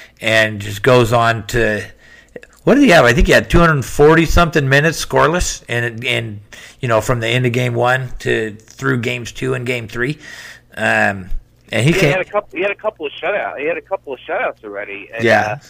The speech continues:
Speaker 2: for playing the Rangers, I was as a, as in terms of, uh, the Islander fans over here, we were very happy that he actually, the Sharks played the, uh, the Islanders last weekend, uh, last Saturday night, and, uh, it
Speaker 1: They
Speaker 2: was
Speaker 1: gave him a rest that
Speaker 2: Yeah.
Speaker 1: night.
Speaker 2: Yeah,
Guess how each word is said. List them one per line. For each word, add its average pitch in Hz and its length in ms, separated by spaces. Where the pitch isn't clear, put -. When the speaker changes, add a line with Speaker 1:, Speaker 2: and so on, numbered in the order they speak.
Speaker 2:
for 127 160
playing 127 320
the 110 100
Rangers, 113 560
I 156 160
was 190 220
as 143 160
a, 131 160
as 123 100
in 135 120
terms 151 260
of, 123 120
uh, 120 280
the 117 160
Islander 170 320
fans 110 360
over 104 220
here, 104 240
we 139 100
were 147 80
very 165 260
happy 170 300
that 120 100
he 117 140
actually, 131 300
the 117 80
Sharks 131 400
played 117 260
the, 113 180
uh, 113 280
the 117 160
Islanders 117 280
last 101 240
weekend, 104 400
uh, 104 240
last 104 220
Saturday 104 360
night, 110 320
and, 107 140
uh, 98 280
it 110 100
Speaker 1:
They 127 140
Speaker 2:
was - 20
Speaker 1:
gave 147 180
him 139 100
a 131 40
rest 151 300
that 110 160
Speaker 2:
Yeah. 101 60
Speaker 1:
night. - 80
Speaker 2:
Yeah, 175 140